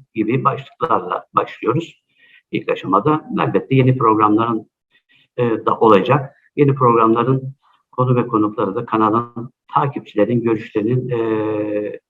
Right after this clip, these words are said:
değerli fikirlerin etkisiyle, tavsiyeleriyle de yönlendireceğiz. Bu nedenle de sık sık, e, izleyicilerimizin yorum yapmasını ve önerilerde bulunmasını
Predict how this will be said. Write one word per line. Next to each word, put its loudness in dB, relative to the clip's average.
değerli 0
fikirlerin -2
etkisiyle, -4
tavsiyeleriyle 0
de 2
yönlendireceğiz. 0
Bu 4
nedenle 0
de -4
sık -4
sık, -12
e, -2
izleyicilerimizin 0
yorum 4
yapmasını -6
ve 0
önerilerde -4
bulunmasını 0